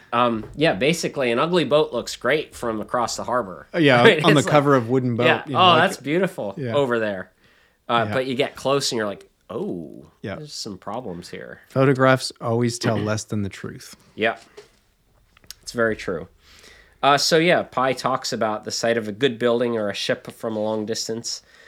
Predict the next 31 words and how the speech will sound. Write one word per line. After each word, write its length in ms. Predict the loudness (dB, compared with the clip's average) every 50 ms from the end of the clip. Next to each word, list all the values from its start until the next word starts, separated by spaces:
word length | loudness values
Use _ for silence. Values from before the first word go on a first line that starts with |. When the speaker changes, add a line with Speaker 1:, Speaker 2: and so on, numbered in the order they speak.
| -20 -20 _ _ _ -6
Speaker 1:
uh, 180 | -4 -4 -4 -4
and 180 | -4 -6 -6 -6
how 180 | -4 -4 -4
that 200 | -4 -4 -6 -6
has 200 | -4 -4 -4 -4
a 60 | -4 -8
particular 640 | -8 -10 -10 -10 -10 -12 -14 -12 -10 -10 -8 -8
attraction. 640 | -10 -12 -12 -12 -12 -12 -12 -14 -14 -14 -14 -14 -16 -16 -18 -18 -20 -18 -10 0
Speaker 2:
So 140 | 4 6
he 60 | 6 8
talks 220 | 6 4 4 4
about 240 | 4 4 4 2 4
Ruskin, 600 | 4 4 4 4 4 0 0 0 0 0 -2 -4 -2
uh, 260 | 0 2 4 4 2 2 0
<coughs> 60 | 2 2 4 4 6
right 140 | 8 8 8
at 60 | 8
the 100 | 6 6
very 300 | 6 6 6 6 6 4
end 160 | 2 2 2 2
of 60 | 2
this 100 | 0 -2
chapter. 320 | -2 -2 -2 -2 -2 -2 -2
He 60 | 0
says, 200 | 2 0 0 2
"Ruskin 600 | 4 4 4 4 2 0 0 2 2 2 0 -2 -2
knew 440 | 0 2 4 4 4 4 2 2 0
and 200 | -2 -2 0 2
wrote 220 | 2 2 2 2 0
about 280 | 0 2 2 2 2
diversity, 680 | 0 -4 -2 0 0 0 0 -2 -2 -2 -2 -4 -4